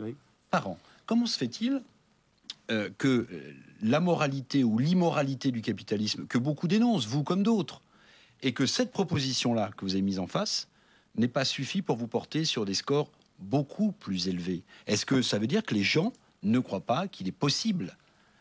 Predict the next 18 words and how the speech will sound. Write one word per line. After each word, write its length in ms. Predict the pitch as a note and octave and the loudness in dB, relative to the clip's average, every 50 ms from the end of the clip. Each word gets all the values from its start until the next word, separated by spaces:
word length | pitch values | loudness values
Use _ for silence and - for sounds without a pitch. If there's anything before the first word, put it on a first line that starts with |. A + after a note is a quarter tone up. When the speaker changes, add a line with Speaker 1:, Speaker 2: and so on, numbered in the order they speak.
| _ _ - | _ _ 0
Speaker 2:
Non, 80 | B2+ D3 | 0 0
mais 100 | C#3 C#3 | 0 0
expliquez-moi 640 | E3+ - - - B3+ - G#3+ G#3 F3 D3+ D3 C3 A#2 | -2 -4 -4 -4 -4 0 0 0 2 2 2 2 2
comment 320 | - E3+ D#3+ D3+ C3+ A2+ | 2 0 0 0 0 -2
cette, 260 | - - A#3 A3+ - | 0 0 -2 -2 -2
cette, 240 | - - A#3+ A#3 - | 0 0 0 2 2
cette 180 | - A3+ F#3 - | 0 -2 -2 0
proposition 680 | G3 F3 D3 D3 C3 B2 B2 A#2 - - C#3 C#3+ F#3 | -2 -2 0 0 -2 -2 -2 -4 -4 -4 -4 -4 -4
Speaker 1:
Mhm. 320 | A2+ G#2+ G2 G2 A2+ B2+ G#2 | -4 -4 -4 -4 -4 -2 0
Speaker 2:
n'ait 120 | A#2+ D3+ | 0 0
pas 120 | D3+ G3 F#3 | 2 0 -2
trouvé 280 | - - E3 D3 D3 | -2 -4 -4 -2 0
un 60 | C3+ C3 | 2 0
écho 260 | B2+ A2+ - C3 A#2+ | 0 0 0 -2 -2
plus 340 | - - - A#2 G#2+ G2 A2 | -2 -4 -4 -4 -2 -2 -2
important, 460 | G#2 - A#2+ - - - G#3+ C4+ - - - - - - _ | -2 -2 -4 -4 -2 -2 -4 -4 -4 -10 -20 -20 -20 -20 _
puisque 280 | - - F3+ - - F3 | -6 -4 -2 0 0 -2
précisément, 800 | D#3 - - F3+ - - D#3 D3 D#3+ D#3 D3+ D3+ C#3+ - - | -2 0 -2 -2 0 0 0 0 0 0 2 0 0 -2 -4